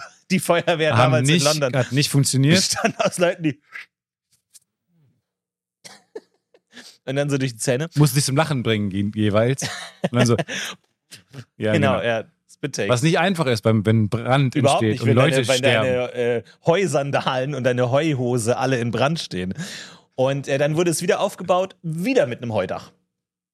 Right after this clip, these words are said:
Speaker 1: Also es war
Speaker 2: Aber hat
Speaker 1: kein,
Speaker 2: man's
Speaker 1: es
Speaker 2: jetzt
Speaker 1: gab keinen
Speaker 2: legiert?
Speaker 1: Lerneffekt.
Speaker 2: Meine Frage ist, hat man's Holz legiert?
Speaker 1: <laughs>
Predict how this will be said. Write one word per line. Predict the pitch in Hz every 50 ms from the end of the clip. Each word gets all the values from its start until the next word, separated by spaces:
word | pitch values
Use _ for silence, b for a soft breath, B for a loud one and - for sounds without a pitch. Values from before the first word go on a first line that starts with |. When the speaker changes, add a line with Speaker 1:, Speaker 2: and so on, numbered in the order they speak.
| _ _ _ _ _ _ _ _ -
Speaker 1:
Also | 131 131 127 143
es | 123 -
war | 147 151 151
Speaker 2:
Aber | 110 139
hat | 156
Speaker 1:
kein, | 170 170
Speaker 2:
man's | 165 160 156 -
Speaker 1:
es | 160
Speaker 2:
jetzt | 147 -
Speaker 1:
gab | 185 170 131
keinen | 135 135 - 180 - 139
Speaker 2:
legiert? | 147
Speaker 1:
Lerneffekt. | 143 160 170 170 170 151 143 - - 127 120 117 - -
Speaker 2:
Meine | 135 143 147 147
Frage | - - 139 135 139 123
ist, | -
hat | 147 135 -
man's | 151 143 131 - -
Holz | 143 139 131 -
legiert? | 131 135 127 117 135 143 135 113 98 87 - B
Speaker 1:
<laughs> | B